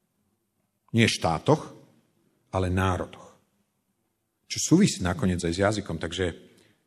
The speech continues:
aké veľké je to mesto? Viete, aké veľké mesto? Udané je.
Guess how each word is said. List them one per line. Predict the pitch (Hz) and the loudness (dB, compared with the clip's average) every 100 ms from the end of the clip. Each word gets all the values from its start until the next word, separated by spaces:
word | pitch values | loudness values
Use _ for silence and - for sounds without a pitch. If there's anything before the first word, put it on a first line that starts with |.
| _ _ _ _ _ _ _ _ _ _ _ _ _ _ _ _ _ _ - - _ _ _ _ _ _ _ _ 143 | _ _ _ _ _ _ _ _ _ _ _ _ _ _ _ _ _ _ -20 -20 _ _ _ _ _ _ _ _ 2
aké | 139 165 | 8 10
veľké | 151 160 - 92 73 | 10 8 4 -2 -4
je | - | -6
to | 87 | -6
mesto? | 80 85 - - - _ _ _ _ _ _ _ | -6 -6 -10 -14 -20 _ _ _ _ _ _ _
Viete, | 101 95 - | -4 0 0
aké | - | 2
veľké | 107 104 104 | 2 2 0
mesto? | 95 - 139 - - _ _ _ _ _ _ _ _ _ 135 _ 151 - _ _ _ _ _ _ - | -2 -2 -8 -8 -20 _ _ _ _ _ _ _ _ _ _ _ _ -20 _ _ _ _ _ _ 0
Udané | 165 113 104 90 | 6 6 6 4
je. | 92 | 4